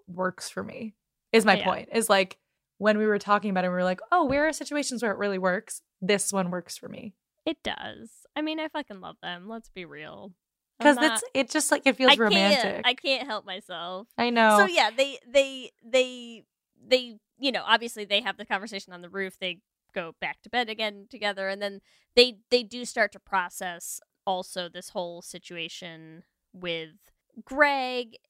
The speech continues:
Speaker 2: uh, who's the fiance. And they also kind of start to, like, explicitly start opening that door into, like, what is the, the real
Speaker 1: What's
Speaker 2: world.
Speaker 1: happening, yeah.
Speaker 2: Right, and to, into what's happening. And, like, ugh,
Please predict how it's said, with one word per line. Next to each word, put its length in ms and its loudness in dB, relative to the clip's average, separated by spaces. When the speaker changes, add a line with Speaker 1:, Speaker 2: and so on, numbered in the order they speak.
Speaker 2:
uh, 300 0
who's 180 -10
the 120 -18
fiance. 920 -6
And 200 -2
they 120 -4
also 280 -4
kind 220 -6
of 100 -10
start 320 -6
to, 120 -10
like, 280 -10
explicitly 840 -2
start 320 -2
opening 460 -10
that 240 -6
door 340 -10
into, 340 -14
like, 280 -14
what 200 -14
is 280 -16
the, 220 -16
the 160 -10
real 260 -6
Speaker 1:
What's 140 -12
Speaker 2:
world. 260 0
Speaker 1:
happening, 320 -6
yeah. 280 -4
Speaker 2:
Right, 420 0
and 220 -8
to, 180 -16
into 260 -10
what's 220 -12
happening. 720 -8
And, 160 -4
like, 260 -6
ugh, 220 -2